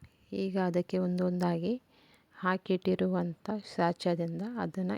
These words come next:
ಇಡೋಣ. ಇಟ್ಟು ಒಂದು ಹದಿನೈದು ನಿಮಿಷ ಚೆನ್ನಾಗಿ ಬೇಯಿಸಿಕೊಳ್ಳಿ. ಬೆಂದಾದ್ಮೇಲೆ ನೋಡಿ ತುಂಬ ಚೆನ್ನಾಗಿರುತ್ತೆ. ನೋಡಿ, ಈಗ ನೋಡ್ತಾ ಇದ್ದೀರಲ್ವ ಎಷ್ಟು ಚೆನ್ನಾಗಿ ಬಂದಿದೆ, ಉಬ್ಬಿ ಬಂದಿದೆ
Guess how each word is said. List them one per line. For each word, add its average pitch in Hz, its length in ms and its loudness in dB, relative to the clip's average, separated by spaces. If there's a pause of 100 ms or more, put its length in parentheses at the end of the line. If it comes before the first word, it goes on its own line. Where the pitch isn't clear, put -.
(120)
ಇಡೋಣ. 170 320 2 (1500)
ಇಟ್ಟು 190 280 -2 (680)
ಒಂದು 180 180 -2 (100)
ಹದಿನೈದು 185 500 0
ನಿಮಿಷ 190 180 -2 (160)
ಚೆನ್ನಾಗಿ 185 560 0 (100)
ಬೇಯಿಸಿಕೊಳ್ಳಿ. 180 680 0 (640)
ಬೆಂದಾದ್ಮೇಲೆ 180 800 0
ನೋಡಿ 175 240 -6 (540)
ತುಂಬ 175 260 0 (120)
ಚೆನ್ನಾಗಿರುತ್ತೆ. 175 720 0 (140)
ನೋಡಿ, 180 220 0 (140)
ಈಗ 175 120 -4 (840)
ನೋಡ್ತಾ 190 340 -2
ಇದ್ದೀರಲ್ವ 170 460 -4 (340)
ಎಷ್ಟು - 180 -4 (140)
ಚೆನ್ನಾಗಿ 185 460 0
ಬಂದಿದೆ, 180 420 0 (300)
ಉಬ್ಬಿ 185 340 4
ಬಂದಿದೆ 180 360 4